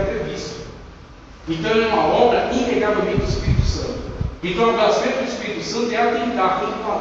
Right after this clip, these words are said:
contra uma obra que é claramente uma obra do Espírito Santo, dizendo que, atribuindo ela a uma obra do demônio. Precisa haver clareza. Clareza.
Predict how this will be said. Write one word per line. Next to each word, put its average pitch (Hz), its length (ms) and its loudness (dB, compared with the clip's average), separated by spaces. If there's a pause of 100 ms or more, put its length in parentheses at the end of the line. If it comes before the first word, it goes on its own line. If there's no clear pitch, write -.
contra 214 300 2
uma 226 200 0
obra - 580 4 (280)
que 190 180 0
é 170 440 2 (200)
claramente 185 540 4
uma 165 160 -2
obra 165 140 -2
do - 80 -4
Espírito - 360 -6
Santo, 127 440 -10
dizendo 170 440 -2
que, 202 240 0
atribuindo 220 680 0
ela 180 440 0 (140)
a - 80 0
uma 180 260 4
obra - 260 4
do - 80 0
demônio. - 420 0 (1120)
Precisa 143 380 -4
haver 175 280 0
clareza. 170 520 2 (1300)
Clareza. 151 420 4